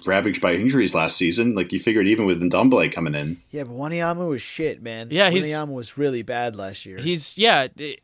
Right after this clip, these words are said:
Speaker 3: the, the Telegraph had it, like, twelve hours ago that he's, uh,
Speaker 2: He couldn't keep up with, like, the team's, like, passing and
Speaker 3: in
Speaker 2: pressing
Speaker 3: talks
Speaker 2: and
Speaker 3: to,
Speaker 2: just, like
Speaker 3: he's in talks to go to Bruges in, uh, in, in, uh, in the Belgian <laughs> league.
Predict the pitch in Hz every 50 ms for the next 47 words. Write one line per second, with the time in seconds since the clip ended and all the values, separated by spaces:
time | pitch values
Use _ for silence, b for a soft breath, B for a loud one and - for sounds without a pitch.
0 | - 156 143 - - 160 160 151 123 - - 165 156 - - 233 254 220 220 202
1 | 165 - 175 175 160 151 - - - 175 170 175 196 220 196 151 147 131 131 123
2 | 120 123 120 139 139 131 120 117 - 143 135 131 127 127 127 127 120 - - 196
3 | - 185 - - 208 208 - 180 165 165 170 175 - 170 160 - - 131 - -
4 | - 151 151 151 139 - 143 123 - - - - 123 123 143 - - 147 143 131
5 | 117 - 170 190 190 180 139 - 175 180 190 - - - 190 170 - - 135 120
6 | 123 123 - - - 175 165 208 208 - 220 214 208 - 214 190 190 160 127 151
7 | 170 233 220 156 117 - - - - _ _ _ - 143 143 143 143 139 143 143
8 | 139 139 135 131 131 - - - 139 143 139 139 135 127 - - 139 139 139 135
9 | 131 127 127 127 127 127 123 123 120 - _ - 131 135 135 127 123 117 131 151
10 | 175 - - - - - - - - -